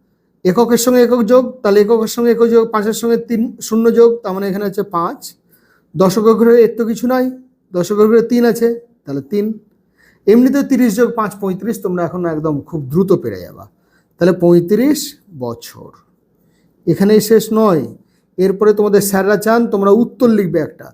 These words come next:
"পাঁচ বছর পরে আমার বাবার বয়স হবে পঁয়ত্রিশ", তো এখানে জায়গা নয়, আমি এখন তাড়াতাড়ি আছি বলে করেও দিচ্ছি না, কিন্তু পরীক্ষা হলে কিন্তু তোমরা এরকম করে উত্তরগুলো লিখবে।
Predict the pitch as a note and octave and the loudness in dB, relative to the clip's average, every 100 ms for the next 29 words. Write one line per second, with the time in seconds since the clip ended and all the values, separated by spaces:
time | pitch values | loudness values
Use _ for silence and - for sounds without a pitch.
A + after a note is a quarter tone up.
0 | _ - _ - G3 G3 G3+ - G#3+ G#3+ | _ -20 _ -2 0 2 2 2 2 4
1 | G#3+ G3 F#3+ G#3 G3+ G3 F#3+ G3+ G3 G3 | 2 2 -2 0 2 2 2 2 2 2
2 | G3+ G3+ F#3 G3+ A#3 F3+ B2+ A2+ - - | 2 0 2 2 2 0 -10 -16 -20 -20
3 | _ _ _ C#3+ C#3 E3 D3 C3+ D3+ F#3+ | _ _ _ -12 -8 -6 -4 -2 0 2
4 | A#3+ F4 - _ _ _ D3 D#3 D3+ E3 | 2 0 -8 _ _ _ -6 -4 -4 -6
5 | C#3+ C#3 C#3 F3 E3+ E3+ F3+ F3 E3 F3+ | -4 -4 0 2 2 0 -4 -4 0 0
6 | G3 G3+ G3+ C4 C#4 F#3+ F3 E3+ F3+ F3+ | 0 -2 -4 -6 -6 -6 -6 -6 -6 -6
7 | G3+ F#3 G3 G3+ G#3+ G3 F#3+ G3 F#3 F3+ | -4 -2 -2 -2 -4 -6 -4 -2 0 0
8 | G3 B3+ G3+ - D#3 F#3 B3+ A#3 D#3 A#2+ | 0 -2 -2 -6 -6 -4 -2 -4 -6 -12